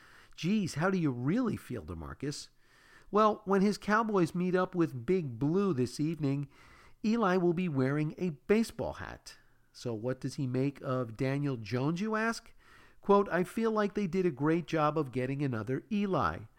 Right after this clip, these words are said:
Another little Manning will be good for them," end quote. Well,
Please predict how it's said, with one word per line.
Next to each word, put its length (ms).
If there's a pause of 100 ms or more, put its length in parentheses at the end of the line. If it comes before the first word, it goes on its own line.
(340)
Another 340
little 300
Manning 500
will 140
be 160
good 320
for 240
them," 340
end 220
quote. 460 (500)
Well, 400